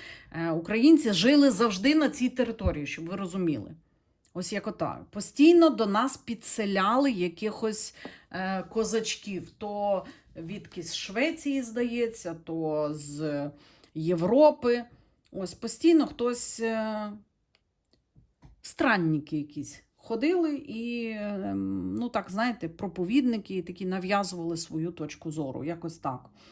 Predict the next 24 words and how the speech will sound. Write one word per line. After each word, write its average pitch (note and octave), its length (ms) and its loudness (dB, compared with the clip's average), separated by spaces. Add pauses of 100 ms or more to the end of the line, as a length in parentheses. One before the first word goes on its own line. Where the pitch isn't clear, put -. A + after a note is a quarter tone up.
(180)
Вмішувалися D#3+ 1160 0 (100)
у, D#3 380 0 (520)
ем, C3+ 1200 -8 (1600)
в - 160 -20
перебіг F#3 600 0
подій E3 480 -4 (100)
і D#3+ 60 -12
тому D#3+ 260 -6
подібне. D3 520 -10 (420)
Ось C4 240 2
якось B3+ 360 0
так F3+ 320 -2
я C#3 100 -4
це - 180 -6
бачу. - 440 -10 (480)
І D#4 300 8
давайте A3 380 4
ще D3+ 240 -2
подивимося, D3 760 -6
що C#3+ 280 -8
тут D#3 220 -10
ще C#4+ 380 2
жіночка B3+ 540 -2
задала. A3+ 640 2